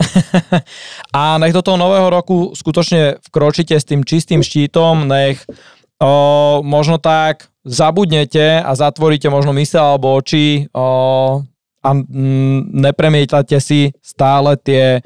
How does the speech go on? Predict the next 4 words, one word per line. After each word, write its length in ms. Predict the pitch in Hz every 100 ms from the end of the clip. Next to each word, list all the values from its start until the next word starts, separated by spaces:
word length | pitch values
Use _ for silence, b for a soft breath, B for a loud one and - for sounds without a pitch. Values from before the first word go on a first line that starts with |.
| b b b b
bolestivé 640 | - 131 151 151 - 147
a 120 | 143 131
ťažké 720 | 139 131 131 - 143 143 139 - _
konce, 580 | - 123 123 - 156